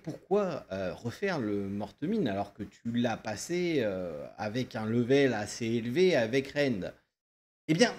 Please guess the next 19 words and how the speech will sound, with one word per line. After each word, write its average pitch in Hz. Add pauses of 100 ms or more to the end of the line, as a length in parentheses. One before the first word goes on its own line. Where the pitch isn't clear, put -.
(120)
simplement, 202
il 139
faut -
savoir 180
qu'il 123
y 139
a 165
plusieurs 147
modes 123
de 113
jeu 117
dans 90
Warcraft 92
Rumble. 120 (340)
Vous 185
avez 202
le 131
mode 127
story 131